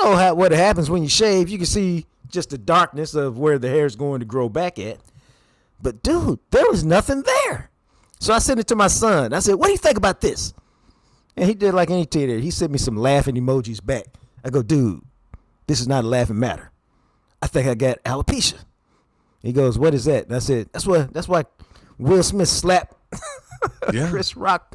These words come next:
Speaker 1: for making fun of his wife who had it." And he thought that was even funnier. I said, "Okay, enough with these laughing emojis." So then I sent him a Google article. He said,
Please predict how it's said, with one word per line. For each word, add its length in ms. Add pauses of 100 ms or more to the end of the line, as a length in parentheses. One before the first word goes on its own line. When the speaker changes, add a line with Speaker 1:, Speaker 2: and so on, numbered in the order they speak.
(600)
Speaker 1:
for 160
making 260
fun 220
of 80
his 120
wife 260
who 120
had 300
it." 200
And 300
he 140
thought 260
that 140
was 100
even 160
funnier. 400
I 40
said, 280
"Okay, 280
enough 220
with 100
these 140
laughing 320
emojis." 520 (1200)
So 140
then 200
I 60
sent 240
him 100
a 60
Google 400
article. 320
He 80
said, 260